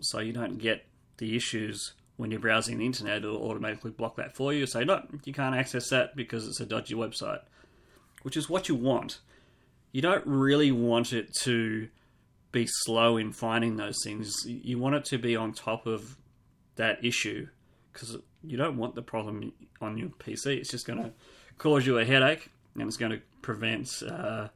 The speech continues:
it's gonna cause you, uh, more I T issues,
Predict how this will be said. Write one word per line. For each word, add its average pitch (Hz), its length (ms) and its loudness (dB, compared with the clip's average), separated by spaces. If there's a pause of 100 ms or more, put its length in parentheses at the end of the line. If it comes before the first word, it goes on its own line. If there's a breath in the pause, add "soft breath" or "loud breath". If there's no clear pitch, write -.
(260 soft breath)
it's - 100 -10
gonna 156 160 4
cause 135 340 4
you, 123 380 2
uh, 113 180 0
more 120 340 2
I 110 120 4
T 110 320 -2
issues, 107 540 -4